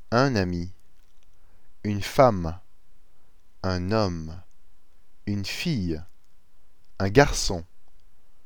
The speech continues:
Le travail. Il y a. Y a.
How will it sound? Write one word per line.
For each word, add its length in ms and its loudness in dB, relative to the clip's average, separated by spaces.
Le 200 2
travail. 760 8
Il 240 8
y 160 6
a. 300 4
Y 220 4
a. 260 8